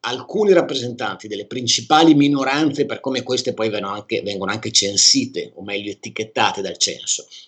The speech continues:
le, la minoranza afroamericana e la minoranza latino-ispanica, che poi stiamo parlando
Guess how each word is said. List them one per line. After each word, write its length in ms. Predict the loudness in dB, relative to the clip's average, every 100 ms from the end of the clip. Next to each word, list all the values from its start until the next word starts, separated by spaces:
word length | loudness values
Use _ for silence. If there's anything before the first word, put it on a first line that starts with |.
| -16
le, 240 | -10 -10 -10
la 160 | -12 -10
minoranza 540 | -4 2 2 2 2
afroamericana 800 | 2 0 -4 -4 -2 -2 -4 -18 _
e 140 | -14 -12
la 100 | -10
minoranza 720 | -8 -4 -2 -4 -4 -4 -2
latino-ispanica, 1040 | -6 -8 -6 -2 0 4 2 0 -12 -20
che 80 | -20
poi 140 | -16 -14
stiamo 200 | -14 -16
parlando 420 | -12 -12 -14